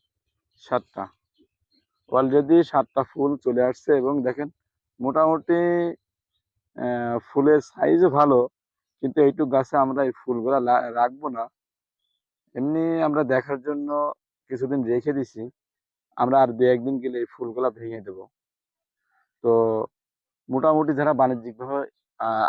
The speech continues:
আনার বাগান চাষ করতে চান, আমি বলবো এটা কিন্তু এখনো, আহ, অ্যাভেলেবল হয় নাই এবং কেউ এখনো সাকসেস ওইভাবে হতে পারে নাই। তো যারা আসলে অল-, মেলা পরিসরে যাদের জমি জায়গা ফেলানো আছে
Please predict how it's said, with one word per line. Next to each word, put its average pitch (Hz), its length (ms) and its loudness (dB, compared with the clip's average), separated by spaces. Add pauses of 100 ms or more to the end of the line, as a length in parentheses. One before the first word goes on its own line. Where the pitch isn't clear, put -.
আনার 123 380 -2
বাগান 117 360 -6
চাষ 113 320 -8
করতে 110 320 -14
চান, 117 360 -6 (880)
আমি 123 280 -6
বলবো 117 400 -2 (720)
এটা 123 260 -6
কিন্তু 135 240 -8
এখনো, 131 400 -4 (600)
আহ, 113 360 -10
অ্যাভেলেবল 139 600 0
হয় 120 280 -4
নাই 139 240 0 (120)
এবং 127 340 -6 (100)
কেউ 123 140 -4
এখনো 123 280 -4
সাকসেস - 520 -16
ওইভাবে 120 280 -2
হতে 113 240 -10
পারে 113 200 -6
নাই। 104 160 -16 (680)
তো 113 100 -4
যারা 117 520 4
আসলে 127 360 -4
অল-, 120 360 0
মেলা 117 440 -2
পরিসরে 113 380 -12
যাদের 120 200 -10
জমি 110 260 -16
জায়গা 110 240 -4
ফেলানো 117 340 -10
আছে 131 220 -8